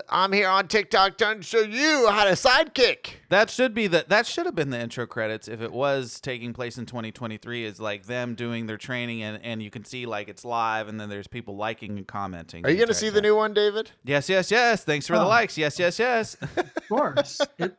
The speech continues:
Speaker 3: it kinda gives me the vibes of the, uh, the s-, you know, the,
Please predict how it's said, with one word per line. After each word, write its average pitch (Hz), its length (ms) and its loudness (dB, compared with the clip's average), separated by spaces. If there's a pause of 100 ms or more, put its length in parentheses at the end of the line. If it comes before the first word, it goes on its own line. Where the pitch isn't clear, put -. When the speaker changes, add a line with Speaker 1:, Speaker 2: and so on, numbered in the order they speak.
(200)
Speaker 3:
it 165 280 -8
kinda 247 220 4
gives 214 180 0
me 208 80 0
the 175 120 0
vibes 180 420 -2
of 151 220 -6
the, 147 280 -6
uh, 123 680 -12
the 117 40 -18
s-, - 200 -10 (300)
you 143 100 -4
know, 110 240 -8
the, 127 120 -12